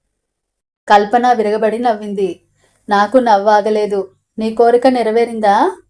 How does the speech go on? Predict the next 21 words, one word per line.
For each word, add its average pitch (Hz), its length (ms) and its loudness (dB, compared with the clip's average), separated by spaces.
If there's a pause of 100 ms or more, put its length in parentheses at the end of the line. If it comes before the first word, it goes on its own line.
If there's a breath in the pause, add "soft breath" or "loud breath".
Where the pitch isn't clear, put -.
(500)
"మొదటిది 247 480 0
జరిగింది." 226 680 -2 (460)
"ఏయ్, 220 460 -2 (120)
నిన్ను 220 200 -4
సెలెక్ట్ 240 440 2
చేసి 240 220 2
ఉద్యోగం 240 520 0
ఇచ్చింది 220 320 -8
నేను. 220 580 -6 (400)
ఆంజనేయ 240 420 2
స్వామి 233 360 0
ఏం 220 220 -6
చేశాడు? 220 720 2 (680)
హనుమంతుడొచ్చి 247 680 4
ఇంటర్వ్యూ 254 500 0
బోర్డులో 240 420 2
కూర్చుంటాడా 240 640 0
ఏమిటి? 220 640 0 (200)
మీ 220 100 -6
చేత 220 280 0
చేయించాడు." 233 840 0